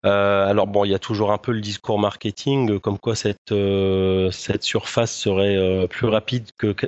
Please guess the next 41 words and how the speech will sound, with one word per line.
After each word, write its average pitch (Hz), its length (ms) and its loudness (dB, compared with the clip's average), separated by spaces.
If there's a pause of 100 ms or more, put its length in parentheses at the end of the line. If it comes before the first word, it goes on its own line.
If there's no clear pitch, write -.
de, 104 300 -2
que - 80 -2
quatre-vingt-quinze 113 580 0
pour - 220 -2
cent 127 300 2
de, 98 480 0
des 101 120 -2
P - 140 -4
C 113 160 -2
qu'on - 160 -2
trouve 104 240 0
actuellement, 104 400 0
des 113 120 2
P - 100 -8
C 104 160 -4
portables 104 380 -4
qu'on 101 120 -4
trouve 101 200 -4
actuellement. 101 520 0 (920)
Alors, 95 260 2
je, 95 140 0
on 92 400 2
n'a 90 60 0
pas 104 100 0
vérifié, 98 440 0
bien 104 200 2
sûr, 139 300 0
mais 98 580 2
après, 117 320 0
il - 20 2
y 98 60 2
a 90 40 -2
certains - 320 -4
journalistes 104 540 0
qui - 80 -4
ont 98 80 0
pu - 160 -6
mettre 113 240 0
la 107 60 2
main 104 160 2
dessus. 135 420 -2